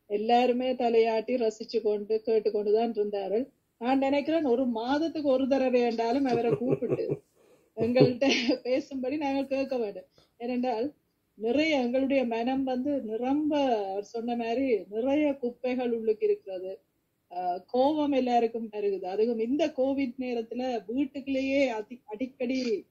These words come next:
எல்லாத்த முகங்களையும் பார்க்க பார்க்க சில நேரம் கோபம் பயங்கரமா வருது.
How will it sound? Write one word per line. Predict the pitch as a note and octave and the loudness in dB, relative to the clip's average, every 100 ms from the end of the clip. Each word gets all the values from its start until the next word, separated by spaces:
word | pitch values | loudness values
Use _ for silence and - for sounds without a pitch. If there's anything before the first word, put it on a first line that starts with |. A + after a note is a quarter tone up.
| _ | _
எல்லாத்த | G#3+ A3 A3+ A#3 A3+ | -6 0 0 0 -2
முகங்களையும் | A3 A3+ A3+ A3+ G#3+ | -2 -2 0 0 0
பார்க்க | G#3 G#3 A3 | -6 -6 -8
பார்க்க | G#3+ G#3 G#3 A3+ | -8 -8 -6 -8
சில | A3+ G#3+ | -6 -6
நேரம் | A#3 A#3+ A#3+ A#3+ | -6 -8 -10 -6
கோபம் | G3+ G#3+ A3 G#3+ - _ - | -2 0 0 -6 -12 _ -10
பயங்கரமா | G3 A3 A#3 A#3 A#3 A3 | -6 -4 -2 -2 -2 -2
வருது. | G3+ F#3 F3 F#3 | -2 -2 -4 -6